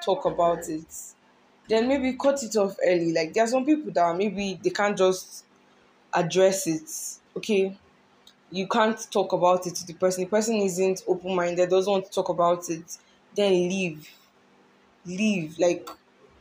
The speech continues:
okay, I watched a Nollywood movie. The,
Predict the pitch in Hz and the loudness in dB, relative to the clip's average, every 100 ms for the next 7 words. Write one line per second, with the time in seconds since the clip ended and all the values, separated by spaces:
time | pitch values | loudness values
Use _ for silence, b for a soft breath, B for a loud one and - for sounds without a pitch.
0 | _ _ _ _ _ 190 214 190 180 185 | _ _ _ _ _ -4 2 2 4 2
1 | 190 220 220 - 175 185 185 180 175 170 | 4 2 0 -2 2 2 2 0 -2 -4
2 | 175 160 160 160 165 | -8 -8 -10 -12 -16